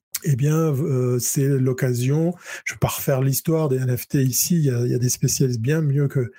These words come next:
bien plus forts que moi qui, qui l'ont fait auparavant. Euh,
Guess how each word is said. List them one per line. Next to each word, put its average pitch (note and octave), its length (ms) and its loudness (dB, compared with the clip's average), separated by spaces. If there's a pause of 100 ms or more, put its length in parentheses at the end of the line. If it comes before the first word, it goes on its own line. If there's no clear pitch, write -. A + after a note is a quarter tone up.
(320)
bien C#3+ 100 2
plus D3 140 -2
forts C#3+ 220 -2
que - 100 -2
moi C#3 200 2
qui, C#3 280 -4
qui - 160 0
l'ont B2+ 100 2
fait C#3+ 240 -2
auparavant. B2+ 500 0 (540)
Euh, C3 480 0